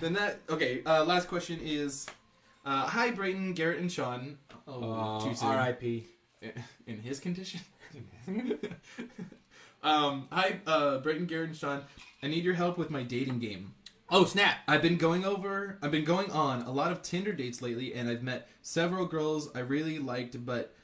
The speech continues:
Speaker 1: nothing ever goes past the first date. I'm convinced I'm doing something wrong at this point, even though dinner always goes great and they say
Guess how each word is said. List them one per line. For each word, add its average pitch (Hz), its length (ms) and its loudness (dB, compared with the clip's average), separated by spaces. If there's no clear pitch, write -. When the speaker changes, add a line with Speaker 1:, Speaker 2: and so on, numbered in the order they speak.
Speaker 1:
nothing 151 480 -2
ever 143 240 0
goes 127 260 -4
past 123 340 -6
the 127 80 -8
first 113 360 -6
date. 92 320 -8
I'm 123 140 -6
convinced 143 520 -4
I'm 151 140 -4
doing 151 240 -2
something 135 500 -6
wrong 175 400 -2
at 123 140 -8
this 113 160 -4
point, 110 380 -8
even 160 300 0
though 151 180 4
dinner 147 440 2
always 143 360 2
goes 175 200 0
great 131 240 0
and 127 140 -4
they 120 120 -2
say 135 440 -2